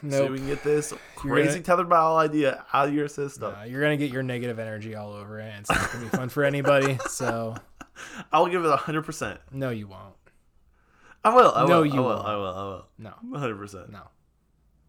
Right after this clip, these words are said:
Speaker 2: Absolutely not.
Speaker 1: Absolutely not. Okay. All right. Okay.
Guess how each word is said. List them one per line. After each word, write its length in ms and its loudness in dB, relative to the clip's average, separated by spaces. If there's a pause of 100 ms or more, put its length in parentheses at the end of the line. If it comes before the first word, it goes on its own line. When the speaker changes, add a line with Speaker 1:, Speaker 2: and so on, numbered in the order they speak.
(160)
Speaker 2:
Absolutely 540 -16
not. 200 -20
Speaker 1:
Absolutely 680 -8
not. 280 -14
Okay. 200 -18 (600)
All 300 6
right. 140 0 (100)
Okay. 340 -10